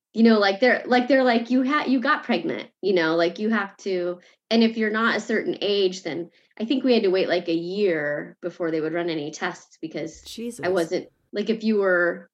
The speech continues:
Speaker 1: I was, like, thirty-one or something. So they were like, "You can, you know, you have to wait at least a year before we do anything, or it depends on your insurance," you know? And I had, like, a, I kinda knew ahead of time, like, this is how much intervention I'll do or won't do.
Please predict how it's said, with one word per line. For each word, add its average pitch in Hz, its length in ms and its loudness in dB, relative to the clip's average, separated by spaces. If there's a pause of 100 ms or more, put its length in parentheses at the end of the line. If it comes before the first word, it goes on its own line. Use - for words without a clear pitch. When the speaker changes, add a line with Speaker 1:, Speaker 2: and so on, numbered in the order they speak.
(140)
Speaker 1:
I 180 60 -8
was, 190 120 -6
like, 165 220 -4
thirty-one 165 600 -6
or 170 60 -8
something. 165 300 -10 (220)
So 240 120 -4
they 240 120 6
were 226 60 6
like, 208 240 2
"You 220 100 0
can, 196 460 -2 (100)
you 185 100 2
know, 165 80 0
you 165 80 2
have 180 140 -2
to 170 100 -4
wait 131 440 -4 (260)
at 170 140 -6
least 175 260 0
a 160 40 2
year 220 380 2
before 165 680 -4 (200)
we 180 140 -4
do 185 220 0
anything, 160 440 -2
or 165 60 -2
it 165 80 -6
depends 185 340 -6
on 175 100 0
your 165 120 0
insurance," 170 680 -8
you 160 100 -10
know? 147 180 -10 (460)
And 254 120 2
I 294 120 2
had, 285 320 0
like, 196 240 -2
a, 151 380 -2 (340)
I 214 120 -4
kinda 226 280 2
knew 180 220 4
ahead 170 320 0
of 160 80 -8
time, 180 240 -2
like, 139 300 -4
this 190 220 -4
is 190 120 -4
how 180 160 -4
much 170 200 -2
intervention 175 640 -2
I'll 147 200 -6
do 170 500 -4
or 156 120 -8
won't 160 360 -6
do. 247 320 -4